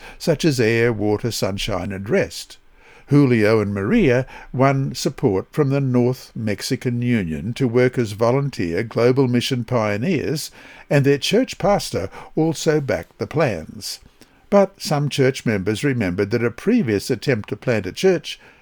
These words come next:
had failed. "This plan will never work," said one.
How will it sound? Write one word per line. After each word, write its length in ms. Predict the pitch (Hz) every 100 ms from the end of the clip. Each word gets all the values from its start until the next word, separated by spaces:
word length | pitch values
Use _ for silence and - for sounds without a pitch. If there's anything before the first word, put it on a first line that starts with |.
| _
had 180 | - 170
failed. 640 | 135 202 190 85 - - - _ _ _ _ _ _ _ -
"This 180 | 127
plan 640 | - 110 107 117 113 127 110
will 200 | 104 107
never 280 | 113 123 113
work," 460 | 120 170 - _
said 300 | - 110 95
one. 340 | 95 85 82